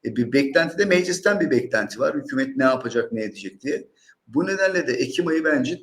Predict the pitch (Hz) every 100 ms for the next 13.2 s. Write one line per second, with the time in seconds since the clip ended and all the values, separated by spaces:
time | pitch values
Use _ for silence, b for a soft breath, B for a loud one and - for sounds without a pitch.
0 | - 156 190 208 156 - - - - _
1 | - 123 131 143 120 - 127 127 151 139
2 | 113 113 143 - - - b b b -
3 | 110 110 127 147 156 143 104 98 98 151
4 | 185 - 165 - 175 151 - - _ _
5 | 165 175 170 165 170 151 151 160 160 160
6 | 160 156 151 - 151 - 151 160 117 120
7 | - - - - - 147 131 139 143 139
8 | - - 139 139 139 143 139 135 127 104
9 | 113 - - - 117 127 - 107 - -
10 | - 120 123 127 - - _ _ _ -
11 | 107 107 104 - 143 139 139 - 117 127
12 | 131 120 120 107 - - - 139 143 147
13 | 147 147